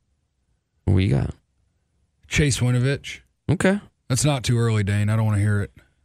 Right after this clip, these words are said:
Speaker 1: No, I mean, I, I had him going shortly after this in my mock, so I'm, I'm on board with that. I
Speaker 2: The best defensive end at Michigan.
Speaker 1: Winovich just isn't for every-, everybody, and that's just, it is what it is.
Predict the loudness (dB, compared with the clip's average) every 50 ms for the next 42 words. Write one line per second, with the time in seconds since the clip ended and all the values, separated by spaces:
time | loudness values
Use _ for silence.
0 | _ _ _ _ _ _ _ 2 4 4 4 2 0 0 0 0 2 2 2 2
1 | 2 2 2 2 0 0 0 0 0 0 -2 -4 -4 -2 0 0 2 2 0 0
2 | -2 -2 -4 -4 -2 -2 0 0 0 2 2 2 4 2 2 0 -2 0 0 2
3 | 0 0 0 0 0 0 0 0 0 0 0 0 0 2 2 2 2 2 0 0
4 | -2 -4 -6 -4 -2 -2 0 0 0 0 0 0 -2 -2 -2 0 0 0 0 -2
5 | -4 -6 _ _ _ _ _ _ _ _ _ -4 -2 0 0 0 0 -4 -8 -16
6 | -20 _ _ _ _ _ _ -2 0 2 2 2 0 -2 -2 -2 -2 -2 -2 0
7 | -2 -2 -2 -2 -2 -2 -4 -4 -2 -2 -2 -2 -4 -6 -10 _ _ _ _ _
8 | _ _ _ _ _ _ _ _ _ _ _ -20 -20 _ _ _ _ _ _ _
9 | _ _ _ _ _ -2 0 0 2 2 0 0 2 0 0 0 0 0 0 -2
10 | 0 0 0 0 0 0 0 0 0 0 0 0 0 0 0 2 2 2 2 2
11 | 2 2 2 2 0 0 -2 -2 -2 -2 -2 -4 _ _ -4 -2 0 0 2 2
12 | 0 0 2 2 2 0 0 -2 -6 -10